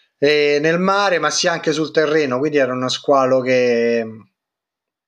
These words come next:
che arrivava ovunque. Ah, un'altra particolarità è che la voce di Jim,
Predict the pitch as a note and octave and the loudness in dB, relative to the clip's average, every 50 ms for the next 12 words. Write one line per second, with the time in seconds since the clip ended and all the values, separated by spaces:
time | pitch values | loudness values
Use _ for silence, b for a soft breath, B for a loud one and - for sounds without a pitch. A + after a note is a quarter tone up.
0 | _ _ _ _ _ _ _ _ _ _ _ _ _ _ _ _ _ _ _ _ | _ _ _ _ _ _ _ _ _ _ _ _ _ _ _ _ _ _ _ _
1 | - C#3+ C#3 C#3 D3 D3 C#3+ C#3 C#3 C#3+ C#3 B2+ A#2 - - A#2+ A#2+ B B B | -2 0 0 2 2 2 2 2 2 0 0 -2 -4 -4 -4 -6 -6 B B B
2 | B B B B3 G#3 G3 A3 B3 A#3+ A#3+ - A#3+ A3+ A#3 A3+ A3 - - A3+ G#3+ | B B B 0 2 2 2 2 0 2 0 0 2 2 0 0 0 -2 0 2
3 | A3 G#3+ G#3 G#3+ G#3 F#3+ D#3 D3 C#3+ D3 - D#3 D#3 E3 F#3 A3 A#3+ - - F#3 | 2 2 2 2 2 2 2 0 0 0 0 2 2 2 2 2 0 0 -2 -2
4 | E3 F3+ E3+ D3+ C#3 - D#3 C#3+ C3 B2 A#2+ A#2+ B2 B2+ C3 C#3 D3+ D3 - | -4 -4 -6 -4 -4 -2 0 0 0 -2 -2 -2 0 0 0 0 -2 -4 -8